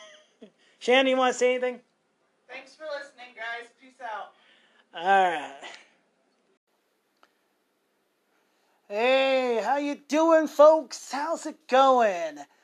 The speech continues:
Speaker 1: Are you happy September's here?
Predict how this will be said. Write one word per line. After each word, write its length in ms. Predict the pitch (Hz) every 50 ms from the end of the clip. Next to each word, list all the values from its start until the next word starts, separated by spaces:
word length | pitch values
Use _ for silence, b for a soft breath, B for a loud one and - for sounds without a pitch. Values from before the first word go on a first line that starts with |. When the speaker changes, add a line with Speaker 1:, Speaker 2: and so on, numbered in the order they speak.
| b b b b b b b b b _ _ _ -
Speaker 1:
Are 120 | 190 196
you 100 | 202 202
happy 420 | 196 196 214 247 262 262 262 269 226
September's 800 | - - 269 269 269 - - 262 277 277 277 269 277 262 -
here? 520 | 262 285 294 294 294 294 302 294 254 226